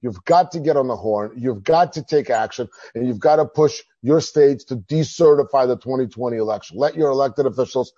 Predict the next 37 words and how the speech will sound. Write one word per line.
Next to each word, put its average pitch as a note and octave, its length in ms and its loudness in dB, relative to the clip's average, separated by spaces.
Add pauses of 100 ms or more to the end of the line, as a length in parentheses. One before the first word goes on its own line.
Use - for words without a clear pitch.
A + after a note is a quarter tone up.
(260)
the B2+ 100 0
state C#3 300 0
legislators, A#2+ 720 -2
know B2 420 2 (280)
that B2 80 -2
there's B2+ 260 2
no D3+ 220 4
other C3+ 280 2
option A#2 300 -2
but A2+ 200 -4
to B2+ 100 -6
decertify A2+ 720 -2 (400)
the B2 100 0
twenty A#2+ 320 -4
twenty G#2 300 -8
election. - 420 -12 (220)
So C#3 160 -2
that's, D#3+ 320 0
that's D3 340 -4
twenty C#3 340 0
twenty. A#2 440 -6 (280)
And B2+ 140 2
then C3 220 2
as A2+ 240 -2
you C#3 120 -2
go D3 220 4
forward, D3+ 580 2 (280)
make D#3 400 0
sure D3 600 0
that C3+ 340 0
you F3+ 340 0
are D3 460 4 (280)
not E3 500 2
allowing D#3+ 640 4
even D3 200 2
the C#3 80 2
possibility C#3+ 920 4